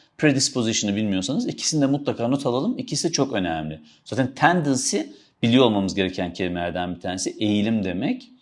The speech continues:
Ee, iş yerleri hakkında negatif düşünmeye eğilimlidirler.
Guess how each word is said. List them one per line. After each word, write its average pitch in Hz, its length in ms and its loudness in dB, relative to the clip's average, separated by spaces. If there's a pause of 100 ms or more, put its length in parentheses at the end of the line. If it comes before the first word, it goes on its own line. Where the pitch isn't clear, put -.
(760)
Ee, 113 320 0 (760)
iş 202 220 8
yerleri 156 320 10
hakkında 147 340 6
negatif 165 460 4
düşünmeye 131 840 4
eğilimlidirler. 143 1040 8